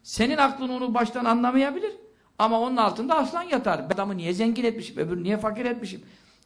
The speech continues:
öbürünü niye şerefli itibarlı etmişim, öbürünün niye itibarını beş paralık etmişim falan.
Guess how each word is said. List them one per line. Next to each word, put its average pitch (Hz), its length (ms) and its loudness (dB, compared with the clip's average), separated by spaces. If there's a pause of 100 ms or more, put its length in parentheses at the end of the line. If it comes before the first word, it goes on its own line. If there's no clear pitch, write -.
öbürünü 208 540 0
niye 226 260 0
şerefli 226 420 -4
itibarlı 233 400 -4
etmişim, 175 320 -10
öbürünün 220 280 -6
niye 240 120 -4
itibarını 254 560 -2
beş 240 180 -2
paralık 247 340 -4
etmişim 202 360 -8
falan. 349 280 -6